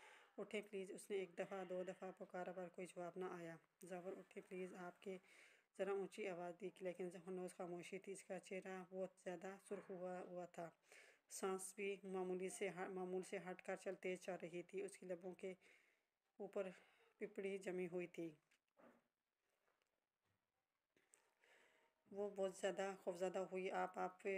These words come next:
ठीक हैं?" उसका माथा और गाल छुआ तो वो जैसे तड़प उठी। उसका चेहरा किसी तंदूर की तरह तप रहा था और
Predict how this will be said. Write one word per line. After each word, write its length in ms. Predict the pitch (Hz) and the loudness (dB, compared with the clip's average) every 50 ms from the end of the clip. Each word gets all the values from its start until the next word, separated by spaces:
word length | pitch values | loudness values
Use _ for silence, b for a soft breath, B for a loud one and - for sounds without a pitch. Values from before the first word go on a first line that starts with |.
| 185 185 - | 2 0 -2
ठीक 260 | - 196 196 196 - - | -2 -2 -2 -2 0 2
हैं?" 140 | 208 208 208 185 | 2 2 2 2
उसका 220 | 180 - 208 185 | 0 0 0 2
माथा 320 | 180 180 175 175 - 190 | 2 2 0 0 0 0
और 120 | 185 185 180 | 2 2 2
गाल 220 | 175 185 180 175 | 4 4 4 4
छुआ 280 | 180 - - 196 185 180 | 2 2 2 2 2 2
तो 120 | - 190 | 2 0
वो 180 | 180 180 180 180 | 2 4 4 4
जैसे 300 | 180 180 170 175 - 185 | 4 4 2 2 -2 -2
तड़प 320 | 190 196 180 185 175 - | 0 2 0 0 0 -2
उठी। 240 | 190 165 - - 185 | -6 -4 0 0 0
उसका 220 | 185 180 - - | 0 0 -2 -4
चेहरा 260 | 180 - - 190 185 180 | -4 0 2 2 2 2
किसी 220 | 180 - 185 175 | 2 -2 -4 -4
तंदूर 380 | 180 - - 180 175 175 180 - - | -4 -2 0 2 4 2 2 0 -2
की 80 | 202 | -4
तरह 200 | 185 - 180 175 | -2 -2 -2 -2
तप 200 | 170 - 185 180 - - | -2 -2 -2 -2 -2 -4
रहा 200 | 175 165 165 170 | -4 -2 -2 -2
था 200 | 165 - 165 160 - _ _ _ _ _ _ _ _ b b b b b b b b b b b b b b b b b _ _ _ _ _ _ _ _ _ _ _ _ - 381 392 370 262 | -4 -4 -8 -8 -10 _ _ _ _ _ _ _ _ b b b b b b b b b b b b b b b b b _ _ _ _ _ _ _ _ _ _ _ _ -12 -12 -8 -2 2
और 180 | 196 190 190 | 4 4 4